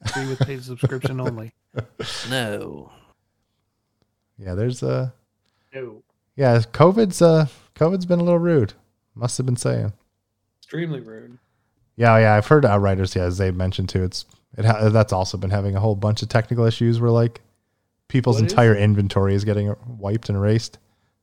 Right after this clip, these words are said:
Speaker 3: Outriders,
Speaker 1: What game?
Speaker 3: Outriders.
Speaker 1: Oh, fuck that game then. No.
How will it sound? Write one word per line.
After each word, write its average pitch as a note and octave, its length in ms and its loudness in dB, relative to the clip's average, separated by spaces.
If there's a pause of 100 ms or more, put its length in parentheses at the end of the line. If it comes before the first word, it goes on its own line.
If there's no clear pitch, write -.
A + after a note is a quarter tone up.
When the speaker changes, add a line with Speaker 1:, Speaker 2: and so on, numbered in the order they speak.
(160)
Speaker 3:
Outriders, A2 540 6
Speaker 1:
What A#3 80 -10
game? - 40 -20 (140)
Speaker 3:
Outriders. G#2 420 2
Speaker 1:
Oh, A#2+ 80 -8
fuck A3+ 320 -6
that D3 180 -4
game B2+ 380 -10
then. B2 260 -14 (360)
No. G3+ 280 -2